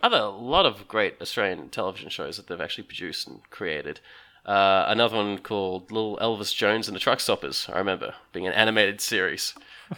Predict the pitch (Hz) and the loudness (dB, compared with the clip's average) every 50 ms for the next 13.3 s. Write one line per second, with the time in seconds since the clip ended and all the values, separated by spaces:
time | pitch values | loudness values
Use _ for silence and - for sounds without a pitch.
0 | - 311 - - - 196 - _ _ _ _ _ _ _ _ - - 143 143 95 | -10 -10 -12 -10 -10 -12 -12 _ _ _ _ _ _ _ _ 4 6 6 6 6
1 | 127 - - 151 202 208 208 165 131 - - 139 143 131 - - 156 165 196 170 | 4 0 0 0 0 2 2 2 0 0 -4 -16 -16 -12 -2 0 4 6 6 6
2 | 135 - 214 135 - - 175 208 214 165 117 104 - - - - - - 151 - | 4 2 -6 -6 0 2 2 2 2 0 -4 -6 -6 -8 -8 -8 -4 -4 -4 -4
3 | - 107 98 98 - - 120 101 76 - - - - 113 104 101 101 - - - | -4 -8 -10 -8 0 2 2 2 2 -2 -8 -8 -2 0 0 0 0 0 -2 0
4 | 139 131 127 123 - - - 147 143 135 123 117 101 107 107 107 92 - - 110 | 0 0 -2 0 -2 0 0 0 0 0 -4 -4 -4 -2 -2 -2 -2 -2 -4 -2
5 | 101 104 101 101 98 95 95 95 92 95 98 95 - - - - 104 95 90 90 | -2 -2 -2 -2 -2 -2 -2 -2 -2 -2 -4 -4 -6 -10 -10 -6 -4 -4 -2 -4
6 | 90 90 - 82 - 90 - - 113 107 87 - - - 80 85 85 - - - | -4 -6 -8 -10 -14 -12 -8 -6 -6 -6 -6 -6 -8 -8 -8 -8 -10 -10 -10 -12
7 | - - 139 143 127 107 - - 104 - - 95 98 113 135 117 104 101 98 - | -14 -12 -10 -8 -8 -4 -4 -4 -4 -4 -6 -4 -4 -4 -2 -4 -6 -8 -8 -8
8 | - 95 95 101 110 104 - - 101 - - - - - - - 190 - - 120 | -10 -10 -8 -6 -6 -6 -6 -8 -8 -8 -8 -8 -8 -6 -4 -4 -4 -2 -4 -4
9 | - - - 101 95 95 95 92 92 90 90 - _ _ _ _ - - _ _ | -4 -4 -6 -6 -6 -4 -4 -4 -4 -4 -6 -8 _ _ _ _ -20 -20 _ _
10 | 104 104 - - 92 - - - 110 104 98 95 95 95 95 - - 139 120 113 | -4 -4 -4 -4 -4 -6 -2 0 0 0 0 -2 -4 -8 -10 -8 -6 -4 -4 -4
11 | 107 - - 120 107 - - 117 90 82 - - - 110 117 - - - 120 - | -4 -2 -2 -2 -2 -2 -4 -4 -6 -6 -8 -6 -6 -6 -8 -8 -8 -8 -8 -6
12 | - - - - 139 139 151 - 127 131 139 185 - - 104 98 - 101 - - | -6 -8 -4 -2 -4 -4 -2 -4 -4 -6 -4 -6 -6 -6 -6 -6 -6 -10 -12 -10
13 | 98 101 101 104 101 | -10 -8 -6 -6 -8